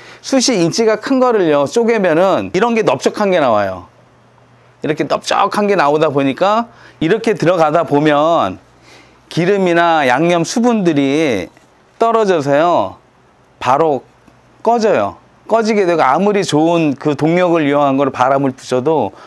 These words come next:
살아나지 않아요. 이거를 이렇게 세워놓으셔야 돼요. 화덕에 이 기술이에요. 이렇게 보시면 모공이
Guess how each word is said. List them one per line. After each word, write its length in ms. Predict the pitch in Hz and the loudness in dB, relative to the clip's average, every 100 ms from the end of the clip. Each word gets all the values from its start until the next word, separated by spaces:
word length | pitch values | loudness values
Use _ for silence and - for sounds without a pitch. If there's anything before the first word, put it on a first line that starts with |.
| - | -20
살아나지 560 | - - 214 202 180 156 | -12 -4 0 0 0 0
않아요. 420 | 120 101 95 90 - - - | -2 -2 -4 -6 -12 -12 -2
이거를 280 | 151 190 185 | 0 2 0
이렇게 200 | 147 170 | -2 -4
세워놓으셔야 640 | 202 240 240 214 156 127 | 0 0 0 0 0 -2
돼요. 260 | 107 104 95 - - _ _ _ _ - | -2 -4 -6 -14 -20 _ _ _ _ -14
화덕에 580 | 123 175 170 151 175 - - - - | -6 -2 -2 0 -2 -4 -12 -20 -10
이 160 | - 156 | -6 -6
기술이에요. 680 | - 170 196 165 123 113 113 | -4 -2 0 0 0 -2 -4
이렇게 380 | 95 - 107 - _ _ | -8 -14 -18 -18 _ _
보시면 480 | - 123 147 160 139 - - - - | -8 -4 0 0 -2 -6 -20 -20 -6
모공이 640 | 123 131 143 147 180 208 | -4 0 0 0 -2 -4